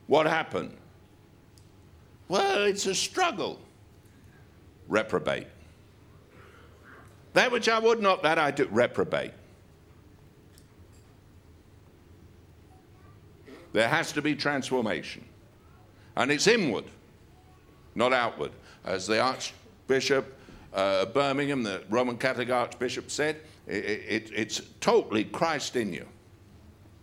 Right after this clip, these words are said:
<laughs> A life of God in you. Now, that is what a Christian is. Okay?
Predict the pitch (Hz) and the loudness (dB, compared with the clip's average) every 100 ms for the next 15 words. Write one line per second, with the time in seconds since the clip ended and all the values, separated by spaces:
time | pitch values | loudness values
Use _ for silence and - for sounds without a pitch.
0 | - - - - - - - - - 95 | -20 -20 -20 -20 -20 -20 -20 -6 -4 -2
1 | 127 143 127 117 101 123 107 95 80 62 | 0 0 -2 -6 0 0 0 -2 -6 -8
2 | - - - - - - - - - - | -14 -20 -20 -20 -20 -20 -20 -20 -20 -20
3 | - - - - - - 113 117 113 - | -20 -20 -20 -20 -18 -2 0 2 0 2
4 | 160 165 139 147 139 143 131 - 117 87 | 2 2 0 0 0 0 0 0 0 -2
5 | 62 - - - - - - - - - | -4 -12 -16 -20 -20 -20 -20 -20 -20 -20
6 | - - - - - - - - - - | -20 -20 -20 -20 -20 -20 -20 -20 -20 -20
7 | - - - - - - - - - 123 | -20 -20 -20 -20 -20 -20 -20 -12 -6 0
8 | 180 214 | 2 0